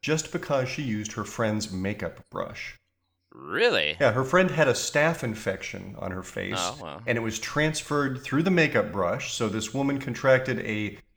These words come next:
Speaker 1: drug-resistant strain of staph, which is mrsa, right?
Speaker 2: Uh, okay,
Speaker 1: Uh,
Speaker 2: right.
Speaker 1: and the infection damaged her spine to the point where she may never walk again. She's lucky she's not dead. So,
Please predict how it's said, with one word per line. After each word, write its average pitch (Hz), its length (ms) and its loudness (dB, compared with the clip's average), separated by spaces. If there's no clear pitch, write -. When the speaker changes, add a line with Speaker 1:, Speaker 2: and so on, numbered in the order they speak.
Speaker 1:
drug-resistant 117 800 2
strain 101 300 -2
of 98 80 -6
staph, 98 400 0
which - 160 -8
is 110 140 -6
mrsa, 117 640 0
right? 92 240 -6
Speaker 2:
Uh, 90 340 -6
okay, 101 240 0
Speaker 1:
Uh, 101 200 6
Speaker 2:
right. 101 260 4
Speaker 1:
and 117 420 2
the 127 120 0
infection 143 800 0
damaged 160 460 0
her 131 120 -4
spine 139 680 2
to 120 100 -6
the 117 60 -4
point 123 200 -2
where 123 100 -4
she 120 160 -2
may 117 220 2
never 123 320 2
walk 104 380 2
again. 90 320 -6
She's 110 240 -2
lucky 120 420 6
she's 113 220 -4
not 85 260 -4
dead. 120 560 -4
So, 107 680 2